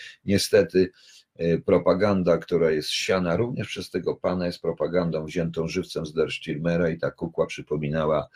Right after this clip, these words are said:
obrazy i rysunki Der Stürmera. I czy chcecie, czy nie chcecie, ja to głęboko powiem, ja się temu sprzeciwiam, ten człowiek nie powinien, nie zasługuje na, nie zasługuje, e, nie zasługuje w ogóle,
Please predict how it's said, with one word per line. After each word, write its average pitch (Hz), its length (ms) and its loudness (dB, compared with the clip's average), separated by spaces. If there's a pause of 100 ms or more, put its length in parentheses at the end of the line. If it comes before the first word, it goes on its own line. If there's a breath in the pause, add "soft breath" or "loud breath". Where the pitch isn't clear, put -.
(200 loud breath)
obrazy 85 480 2
i 76 60 2
rysunki 78 500 -2
Der 71 140 4
Stürmera. 71 640 -4 (500 soft breath)
I - 100 -18
czy 92 120 -4
chcecie, 117 360 -2
czy - 160 -4
nie 82 140 -2
chcecie, 92 360 -4
ja 92 120 2
to 85 120 -4
głęboko 80 600 -2
powiem, 80 300 2
ja 80 100 0
się - 160 -6
temu 82 200 -2
sprzeciwiam, 85 600 -4
ten 76 120 -4
człowiek 82 340 -2
nie 76 120 -6
powinien, 80 440 -2
nie 80 120 -2
zasługuje 80 540 -2
na, 76 200 -4 (720 loud breath)
nie 87 180 0
zasługuje, 87 720 2 (920 soft breath)
e, 78 400 -2 (880)
nie 110 140 4
zasługuje 123 600 4
w 110 80 2
ogóle, 110 560 4